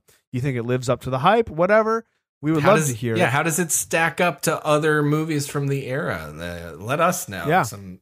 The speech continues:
Speaker 2: fill in the blanks. Yeah.
Speaker 1: Um, anything else we gotta
Speaker 2: Next
Speaker 1: plug
Speaker 2: week.
Speaker 1: here? Oh, next week, yeah.
Speaker 2: You know, yeah, next week we will be continuing our January Drac Off,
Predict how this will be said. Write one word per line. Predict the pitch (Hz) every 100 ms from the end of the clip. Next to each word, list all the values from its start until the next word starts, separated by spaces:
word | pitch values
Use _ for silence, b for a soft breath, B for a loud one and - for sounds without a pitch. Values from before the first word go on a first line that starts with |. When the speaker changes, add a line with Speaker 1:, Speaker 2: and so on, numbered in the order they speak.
| -
Speaker 2:
fill | 196 190
in | 180
the |
blanks. | 165 170 156 104 - - _ _ _ _ _ _ _ -
Yeah. | 110 123 123 117 113
Speaker 1:
Um, | 110 107 _ _ _ _ _ _ _ _ - - _ _ -
anything | 131 135 156
else | 160 156
we | 160
gotta | 170 170
Speaker 2:
Next | 160
Speaker 1:
plug | 190 196
Speaker 2:
week. | 196
Speaker 1:
here? | 262 339 _
Oh, | 139 151
next | 185 254 143
week, | 117
yeah. | 107 143 127 -
Speaker 2:
You | 185 196
know, | 165 120 147 - _ _ -
yeah, | 185 117
next | 101 139 226 - 131
week | 120 151 147
we | 131
will | 127 127
be | 131 120
continuing | 135 120 - - 165 196 185 110 82 71 67 _ _ _
our | 90 90 80 76 64 - _ _ -
January | 113 117 120 110 98 87 82
Drac | 85 98 101
Off, | 71 67 -